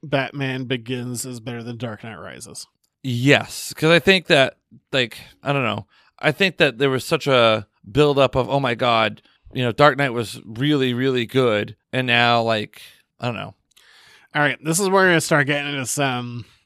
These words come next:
Speaker 1: we might have some disagreements.
Speaker 2: Yeah, I look at Dark Knight Rises like, as, like, Return of the Jedi. Like, you had all that build up, and you're, like, so excited after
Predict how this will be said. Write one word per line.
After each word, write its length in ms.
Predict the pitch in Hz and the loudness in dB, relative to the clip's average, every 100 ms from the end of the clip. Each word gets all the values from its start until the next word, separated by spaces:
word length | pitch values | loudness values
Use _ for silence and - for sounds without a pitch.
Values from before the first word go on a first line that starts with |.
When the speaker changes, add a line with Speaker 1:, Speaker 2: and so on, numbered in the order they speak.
| _ - | _ -6
Speaker 1:
we 140 | 151 | -2
might 160 | 156 135 | 0 0
have 120 | 143 | 0
some 120 | 131 | -2
disagreements. 720 | 131 123 117 117 104 107 - - - | -4 -6 -8 -10 -12 -10 -10 -10 -6
Speaker 2:
Yeah, 160 | 170 - | -2 4
I 80 | |
look 160 | 214 220 | 4 4
at 80 | 185 | 4
Dark 180 | 175 151 | 4 4
Knight 140 | 151 | 4
Rises 400 | 143 139 127 123 | 6 6 4 -2
like, 320 | 131 120 - _ - | 0 0 -2 _ -6
as, 80 | 135 | -2
like, 140 | 135 | -2
Return 280 | 131 - 131 | -2 -2 -2
of 60 | |
the 80 | 117 | -2
Jedi. 440 | 104 110 - 110 107 | 0 -2 -2 -8 -10
Like, 340 | - 139 - _ - | -2 -2 -2 _ -8
you 140 | 147 | -2
had 160 | 147 160 | 2 2
all 200 | 117 156 | 4 4
that 180 | 165 151 | 4 4
build 200 | 156 143 | 4 4
up, 200 | 143 143 | 4 2
and 100 | 131 | 0
you're, 80 | 131 | 2
like, 140 | 123 | 2
so 160 | - 151 | 2 0
excited 340 | 131 147 135 | 2 0 2
after 460 | 131 123 127 120 | 2 0 -2 -2